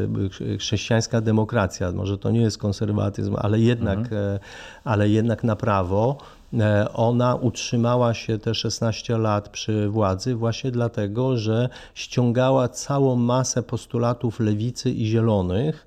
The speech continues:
Speaker 1: e, do swojego programu. I ona realizowała program, e, centrowy, ona realizowała program zielonych, ona re-, realizowała program,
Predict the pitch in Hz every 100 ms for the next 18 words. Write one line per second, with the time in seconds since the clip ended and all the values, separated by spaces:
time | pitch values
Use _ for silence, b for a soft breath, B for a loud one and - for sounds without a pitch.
0 | B B B B 120 113 117 120 135 127
1 | 117 127 - 143 160 - 196 202 120 92
2 | 87 82 - 131 110 113 143 156 147 131
3 | 127 123 120 117 135 143 139 139 127 131
4 | 123 117 110 110 107 123 120 117 107 92
5 | 104 127 120 123 120 120 113 107 110 123
6 | 127 117 123 127 127 113 107 101 90 92
7 | 95 113 127 135 127 120 117 117 117 110
8 | 113 113 123 117 - 120 117 113 107